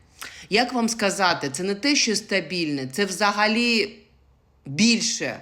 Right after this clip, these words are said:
Аркан Помірність. Це життя особисте, де все зрозуміло, де все йде в нормальному темпі, без емоційних гойдалок, де ти живеш,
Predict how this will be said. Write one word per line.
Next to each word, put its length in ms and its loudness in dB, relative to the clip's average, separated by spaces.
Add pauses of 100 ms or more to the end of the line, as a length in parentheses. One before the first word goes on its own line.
Аркан 420 -2
Помірність. 500 -6
Це 120 -4
життя 680 0 (840)
особисте, 960 -4
де 140 0
все 320 4
зрозуміло, 1040 -2 (340)
де 180 4
все 300 4
йде 760 2 (520)
в 40 -10
нормальному 720 2
темпі, 560 -2
без 220 -6
емоційних 680 -4
гойдалок, 960 -4 (1000)
де 240 4
ти 220 2
живеш, 800 2